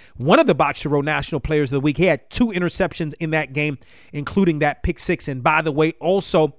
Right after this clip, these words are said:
going back to the A and T game, Elijah Bell, the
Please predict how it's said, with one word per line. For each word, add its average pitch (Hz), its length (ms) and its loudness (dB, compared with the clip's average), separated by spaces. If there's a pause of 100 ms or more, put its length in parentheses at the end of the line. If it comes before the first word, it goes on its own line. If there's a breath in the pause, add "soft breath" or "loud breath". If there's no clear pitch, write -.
(580 soft breath)
going 175 360 8
back 190 260 4
to 180 100 -2
the 170 180 -2
A 180 120 2
and 170 120 0
T 233 220 0
game, 160 320 2 (320 soft breath)
Elijah 156 460 2
Bell, 165 320 6
the 143 180 -4